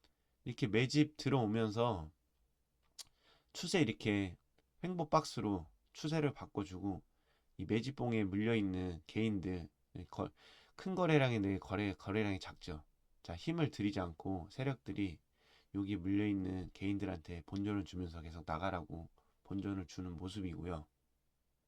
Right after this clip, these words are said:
그리고 이 쌍바닥 횡보 박스에 있는 이 위-, 윗꼬리 매집봉이 어우러져 있는 박스 이백사십 선과 함께 장악을 하면서 이평선 이렇게 밀집돼 가고 있는 형태로 보여집니다.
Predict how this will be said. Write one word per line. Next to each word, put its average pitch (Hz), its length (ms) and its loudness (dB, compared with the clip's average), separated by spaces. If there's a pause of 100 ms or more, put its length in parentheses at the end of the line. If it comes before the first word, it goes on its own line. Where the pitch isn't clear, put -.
(1500)
그리고 101 340 2
이 98 160 4
쌍바닥 139 720 6
횡보 151 300 2
박스에 135 440 4
있는 104 400 2
이 95 240 -2
위-, 90 240 -2
윗꼬리 110 540 2
매집봉이 101 600 0
어우러져 98 460 0
있는 107 580 -2 (340)
박스 - 360 0
이백사십 101 720 -2
선과 104 340 -2
함께 95 560 -4
장악을 101 500 -2
하면서 90 500 -4
이평선 101 680 -4
이렇게 - 240 -12
밀집돼 90 800 -6
가고 90 280 -8
있는 87 460 -6 (640)
형태로 123 460 -2
보여집니다. 82 640 -2